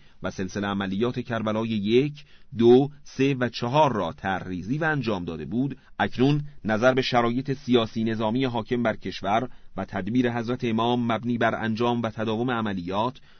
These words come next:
با تمام قدرت و با توکل به خداوند تبارک و تعالی برای انجام عملیات کربلای پنج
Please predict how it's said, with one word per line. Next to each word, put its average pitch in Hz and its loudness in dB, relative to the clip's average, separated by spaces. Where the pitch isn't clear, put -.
با 107 4
تمام 135 4
قدرت 95 -4
و 98 0
با 95 0
توکل 104 2
به 120 2
خداوند 113 0
تبارک 110 -2
و 92 -4
تعالی 85 -2
برای 139 2
انجام 127 0
عملیات 120 -2
کربلای 107 -4
پنج 104 -4